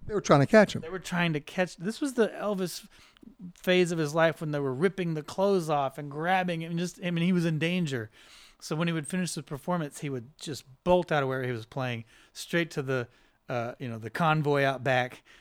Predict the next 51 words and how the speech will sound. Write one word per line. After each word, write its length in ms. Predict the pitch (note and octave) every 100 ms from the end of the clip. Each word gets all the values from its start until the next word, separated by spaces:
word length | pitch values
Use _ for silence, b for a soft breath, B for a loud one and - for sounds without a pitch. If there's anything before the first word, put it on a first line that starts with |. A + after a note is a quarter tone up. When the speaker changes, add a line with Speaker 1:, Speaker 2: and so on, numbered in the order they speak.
| b -
Speaker 2:
to, 120 | B2+ -
to 120 | -
f-, 300 | B2 - - -
take 220 | - -
off, 220 | C3 G2+ -
to 80 |
get 120 | B2+ C3
out 140 | C3
of 60 | B2
there. 180 | G#2 - b b b
And 140 | D3+ D3+
the 100 | D3
fans 420 | - F#3+ G#3 E3+
were 80 | D#3
pouring 460 | - F#3+ G#3 G3
out 140 | F3 D#3+
the 60 |
doors 320 | C#3+ F3 F#3 -
to 100 | D#3
go 120 | C#3+
find 420 | - F#3 F#3+ G3
him. 160 | D3+ C#3+ b b b -
And 100 | D3+
Horace 280 | F#3 F3 F#3+
Logan 260 | F#3+ F3
steps 320 | - F#3 D#3+
up 100 | E3
to 60 | D#3+
the 80 | D3
microphone, 680 | D3 D#3+ D3+ C3 C3+ A#2+ C#3+
begging 520 | C3+ C3 F#3+ G3+ D#3+
and 120 | C3
pleading 360 | - F3 F3 D3
for 120 | C#3
them 200 | C3+ C3+
not 220 | C3+ C3
to 80 | -
leave 260 | C#3+ A3 F#3
because 320 | D#3 C#3+ C3 b b b b
he 180 | F#3+ A#3
needs 220 | G#3 D3
a 60 |
crowd 340 | C#3 - D3 D#3
for 140 | -
his 240 | C#3 B2 -
show, 460 | - E3 C#4+ D#3
which 200 | C#3+ D#3
is 120 | D3+ C3+
still 240 | - E3
going 300 | D3 C3+ C3
on. 260 | A#2+ A#2+